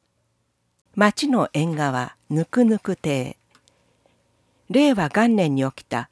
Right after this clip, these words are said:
台風十九号災害がきっかけでできた居場所です。大変なことがあったからこそ生まれたところです。現在は豊野市署内の一室で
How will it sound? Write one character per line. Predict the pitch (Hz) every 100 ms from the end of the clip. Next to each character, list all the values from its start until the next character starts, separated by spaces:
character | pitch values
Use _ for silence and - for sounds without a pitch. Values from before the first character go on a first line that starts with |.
| _
台 | 185 220
風 | 220 226 139
十 | 120 196
九 | - 220 196
号 | 185 180
災 | 208 180 147
害 | 127
が | 123 127
き | - -
っ |
か | -
け | 170 160
で | 147
で | 151
き | 156
た | -
居 | 127 123
場 | 139
所 | - 127
で | 127
す。 | - - _ _ _ _ _ _ _ _ _ _ -
大 | 190
変 | 196 208
な | 190
こ | 180 190
と | 190
が | 160
あ |
っ | 165
た | - 147
か | 151
ら | 143
こ | 143
そ | - 127 -
生 |
ま | 139 135
れ | 127
た | 127
と | 127
こ | 123 131
ろ | 123
で | 113
す。 | - - _ _ _ _ _ _ _ _ _ _ _ _
現 | - 262 277
在 | 196 143 127
は | 123 - _ _ _ -
豊 | 220 269
野 | 262 254
市 | 247
署 | 262
内 | 240 175 139
の | 131
一 | 139
室 | 135 - - 185
で | 170 151